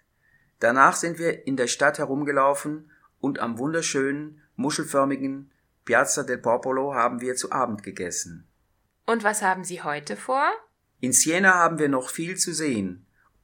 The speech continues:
Speaker 1: Aber heute möchten wir einen Ausflug nach San Gimignano machen.
Speaker 2: Das Städtchen ist sicher eine Besichtigung wert. Sie werden etwas Außerordentliches erleben. Das mittelalterliche Stadtbild hat sich im Laufe der Jahrhunderte nicht verändert.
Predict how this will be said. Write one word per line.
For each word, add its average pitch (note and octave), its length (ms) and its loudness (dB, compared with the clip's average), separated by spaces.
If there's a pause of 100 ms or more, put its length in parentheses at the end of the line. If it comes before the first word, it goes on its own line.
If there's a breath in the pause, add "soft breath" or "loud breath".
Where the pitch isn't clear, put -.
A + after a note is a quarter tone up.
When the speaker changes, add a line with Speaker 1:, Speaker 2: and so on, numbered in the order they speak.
(400)
Speaker 1:
Aber B2+ 260 2
heute D#3+ 300 4
möchten D#3+ 320 0
wir C#3 100 6
einen C#3 160 2
Ausflug D3 400 0
nach C#3+ 160 -2
San D3 240 -2
Gimignano C#3+ 600 0
machen. E2+ 500 -10 (580)
Speaker 2:
Das A3 240 0
Städtchen D4 480 -2
ist B3 200 -2
sicher E4+ 280 0
eine B3+ 220 0
Besichtigung A3 720 -4
wert. D#3 480 0 (440 soft breath)
Sie F3+ 220 -12
werden F3+ 220 -4
etwas E3+ 400 -4
Außerordentliches F#3+ 920 0
erleben. F3 680 -10 (320)
Das - 240 -10
mittelalterliche G#3+ 800 -2
Stadtbild B3+ 580 -2
hat A3 160 -4
sich - 160 -10
im A3 100 -4
Laufe G#3+ 320 0
der G#3 120 -2
Jahrhunderte A#3 600 -4
nicht A3+ 240 -8
verändert. E3+ 600 -6